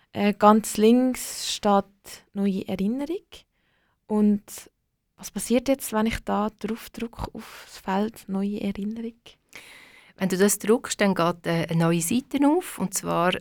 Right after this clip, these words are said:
Speaker 2: ähm, wie eine, eine Art, äh, ein, ein leerer Fragebogen,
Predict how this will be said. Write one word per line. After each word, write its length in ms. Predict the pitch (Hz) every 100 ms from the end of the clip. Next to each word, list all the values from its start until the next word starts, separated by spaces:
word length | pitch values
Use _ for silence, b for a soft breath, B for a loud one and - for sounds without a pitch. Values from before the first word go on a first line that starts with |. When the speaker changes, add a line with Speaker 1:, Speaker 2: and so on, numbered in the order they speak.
| -
Speaker 2:
ähm, 400 | 170 160 160 160 - 170
wie 100 | 175
eine, 560 | 185 175 160 151 151 - - - -
eine 160 | 147 143
Art, 220 | 147 -
äh, 160 | - 143 B B B B -
ein, 140 | 160
ein 100 | 160
leerer 280 | 151 160 156
Fragebogen, 720 | - 165 208 233 220 226 277